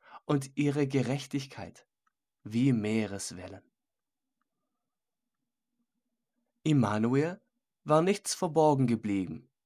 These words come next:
von diesen traurigen Vorgängen in Menschenseele. Denn weil er sie so lieb hatte, hatte er sie nie aus den Augen verloren,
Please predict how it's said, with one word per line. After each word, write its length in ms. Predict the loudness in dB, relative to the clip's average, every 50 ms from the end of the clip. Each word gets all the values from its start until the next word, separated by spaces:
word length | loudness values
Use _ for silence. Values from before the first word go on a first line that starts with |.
| _ _ _
von 280 | -8 -4 -2 -2 0
diesen 460 | 2 2 2 2 2 0 -2 -4 -6 -8
traurigen 560 | -8 -6 -2 0 0 0 0 -2 -4 -6 -10
Vorgängen 640 | -12 -12 -8 -6 -4 -4 -2 -2 -2 -2 -2 -4 -4
in 240 | -4 -2 -2 -2
Menschenseele. 720 | -2 -2 -4 -6 -8 -10 -10 -10 -10 -12 -12 -14 -16 -20 _ _ _ _ _ _ _ _ _ _ _ _ _ _ _ _ _ -20 -20 -18 0 4
Denn 220 | 6 6 6 6
weil 220 | 6 4 4 4
er 100 | 2 0
sie 180 | 0 -2 -2 -2
so 260 | 0 0 0 0 0
lieb 280 | -2 -2 -4 -6 -8 -8
hatte, 360 | -12 -12 -12 -12 -16 -18 -20 _ _ _ _ _ _ _ _ _ _ _ _ _ -4
hatte 220 | -4 0 2 2
er 100 | 0 2
sie 160 | 2 2 2
nie 320 | 2 2 2 0 -2 -2 -4
aus 160 | -4 -6 -6 -4
den 180 | -4 -4 -2
Augen 280 | 0 -2 -2 -2 -2 -6
verloren, 420 | -8 -10 -10 -10 -12 -12 -16 -20